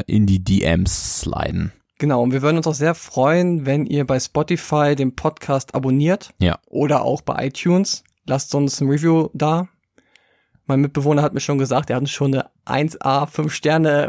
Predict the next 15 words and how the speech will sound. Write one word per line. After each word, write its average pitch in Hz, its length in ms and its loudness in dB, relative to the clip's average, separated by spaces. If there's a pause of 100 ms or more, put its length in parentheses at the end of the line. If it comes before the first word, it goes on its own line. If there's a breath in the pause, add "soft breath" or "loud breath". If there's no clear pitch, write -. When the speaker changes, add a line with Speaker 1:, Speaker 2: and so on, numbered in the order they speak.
Speaker 2:
Review, 147 460 0
äh, 139 220 0
dagelassen. 147 680 0
Speaker 1:
Triple 101 300 2
A 90 180 4
Rating. 98 480 2 (380)
Speaker 2:
Ohne 151 240 2
Text, 175 420 -2
aber 131 160 0
fünf 135 240 -4
Sterne 131 360 -2
ist - 160 -4
schon - 160 -4
mal 123 100 2
Speaker 1:
Perfekt. 98 580 2